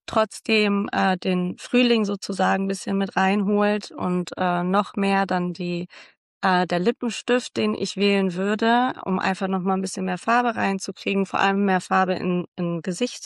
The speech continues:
zu bekommen. Dadurch, dass das alles sehr gräu-, gräulich ist, ähm, klar, es wird trotzdem super zu dem Farbtyp Winter, Frühling passen, ne? Also man wird dadurch jetzt nicht irgendwie, ähm, blasser wirken oder so, ähm, aber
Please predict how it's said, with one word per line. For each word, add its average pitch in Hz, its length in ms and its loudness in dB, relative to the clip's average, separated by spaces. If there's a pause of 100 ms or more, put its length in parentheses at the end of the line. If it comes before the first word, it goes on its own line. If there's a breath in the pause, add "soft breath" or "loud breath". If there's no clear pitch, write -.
(140)
zu 233 160 -4
bekommen. 233 500 2 (400 loud breath)
Dadurch, 190 280 0
dass - 180 -4
das - 140 -10
alles 190 300 -2
sehr 196 240 2
gräu-, 196 440 0
gräulich 226 640 0
ist, 220 360 0
ähm, 185 540 2 (300)
klar, 214 280 4
es - 140 -10
wird 208 120 -2
trotzdem 202 500 0
super 208 400 0
zu 202 320 0
dem 190 200 0
Farbtyp 190 500 -2
Winter, 196 280 0
Frühling 180 380 0
passen, 277 500 0 (100)
ne? 214 180 2
Also 196 200 0
man 180 220 2
wird 190 200 0
dadurch 185 300 0
jetzt 175 220 -2
nicht 208 180 -2
irgendwie, 190 440 -2 (460 loud breath)
ähm, 185 440 2 (720)
blasser 220 460 4
wirken 254 380 2
oder 247 260 2
so, 254 380 0
ähm, 196 440 0
aber 185 720 4